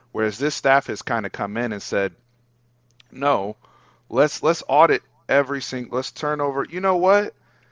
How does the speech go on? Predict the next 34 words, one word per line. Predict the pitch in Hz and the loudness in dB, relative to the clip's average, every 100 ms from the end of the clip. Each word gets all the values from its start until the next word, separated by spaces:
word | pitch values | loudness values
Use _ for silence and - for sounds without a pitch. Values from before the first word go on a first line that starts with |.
| _ _ | _ _
These, | - 339 - - | -6 -6 -6 -10
we | - | -8
can | - 403 | -4 2
develop | 165 104 208 392 | 2 4 4 2
these | - 101 - | -2 -8 -4
guys. | 104 92 92 - - - _ _ _ | 0 0 0 -6 -12 -16 _ _ _
There's | 185 359 359 | -2 -2 -4
nothing | 349 202 | -2 0
wrong | 131 127 120 | 2 2 2
with | 117 - | -2 -4
Christian | - 113 - 101 | -6 -6 -6 -10
Jones." | 92 104 170 | -6 -6 -6
This, | 302 - - _ - _ - | -10 -12 -16 _ -20 _ -6
I-, | - 185 | -2 -2
I'm | 254 | -2
even | 208 175 | -6 -8
seeing | - 170 156 | -6 -6 -6
stuff | - 147 139 | -2 0 0
that, | - 120 - | 0 -2 -2
that, | 123 110 | -6 -6
that | 120 110 | -4 -4
are, | 104 101 | -6 -8
that's | 107 101 110 | -8 -6 -2
out | 160 - | -2 0
there | 120 104 | -2 -2
where | 104 | -2
they're | 110 131 | -2 0
like, | 107 95 - _ _ _ _ - | 0 -2 -8 _ _ _ _ -2
"Hookfin, | 247 - 147 110 | -2 -2 -2 -2
why | 110 339 | 0 0
weren't | 359 - | -2 -4
you | 320 | -6
playing | - 226 180 | -6 -4 -2
tackle? | 180 220 - - | 0 0 -2 -8